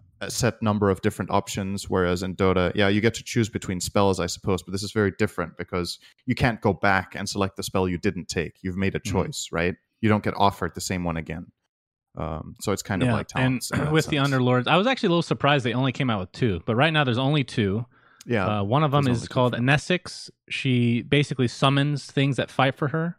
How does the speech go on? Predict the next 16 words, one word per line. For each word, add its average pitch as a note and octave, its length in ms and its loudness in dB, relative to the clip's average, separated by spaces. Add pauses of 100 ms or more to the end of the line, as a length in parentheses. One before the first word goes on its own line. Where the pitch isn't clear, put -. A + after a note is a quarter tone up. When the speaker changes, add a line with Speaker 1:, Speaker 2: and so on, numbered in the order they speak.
Speaker 2:
They're, A2+ 220 0
uh, B2+ 100 0
literally, B2+ 560 4
uh, G2+ 240 4
Speaker 1:
Mm-hmm. G2 80 4
Speaker 2:
necro G#2 300 2
creeps. - 440 -6 (600)
And A#2 100 2
then A#2 100 4
the A#2+ 100 6
other C3 120 6
Speaker 1:
Yep. C3 80 4
Speaker 2:
one C3 140 4
is A2+ 200 -2
named A2+ 260 0
Hobgen, G#2+ 640 0